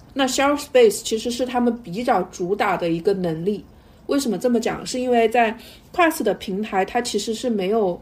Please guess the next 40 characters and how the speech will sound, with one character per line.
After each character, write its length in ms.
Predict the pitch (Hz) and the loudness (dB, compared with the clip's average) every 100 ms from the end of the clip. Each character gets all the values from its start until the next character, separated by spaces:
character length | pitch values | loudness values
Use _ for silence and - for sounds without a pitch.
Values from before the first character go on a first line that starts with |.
| - - | -12 -10
应 180 | 277 254 | -2 4
用 200 | 247 208 | 4 4
多 180 | 233 233 | 4 2
开， 380 | 233 214 220 220 - - - | 2 0 0 0 -8 -18 -4
就 120 | 285 | 0
是 180 | 269 - | 0 0
它 140 | - | -2
想 260 | 349 392 - | 0 0 0
做， 260 | - 247 233 | 2 2 2
但 100 | 285 | -2
是 80 | 320 | -2
一 200 | 320 427 | 2 2
直 380 | - 180 240 427 - | 2 0 0 0 -4
没 140 | 202 | 0
有 160 | 220 220 | 2 2
做 180 | 202 226 | 2 2
到 180 | 226 202 | 2 0
一 120 | 185 | 0
个 160 | 208 | 2
我 100 | 190 | 2
可 160 | 190 214 | 2 2
以 80 | 202 | 0
应 140 | 214 | 2
用 240 | 208 208 196 | 0 -2 -4
开 260 | - 262 214 | -6 -2 0
很 240 | 214 180 | 0 -2
多 180 | 170 208 | 4 4
的 120 | 226 | 6
这 100 | 208 | 4
种， 180 | 202 170 - | 0 -2 -4
这 100 | 247 | -2
种 160 | 226 190 | 0 0
能 240 | 185 175 | -2 0
力。 220 | 226 208 - - - - - | 0 0 -6 -20 -20 -20 -4
它 120 | 302 | -2
即 180 | 285 269 | 0 2
使 120 | 262 | 2
是 240 | 247 262 | 2 2
在 220 | 262 269 | 4 2
Quest 320 | 247 294 277 | 2 0 -2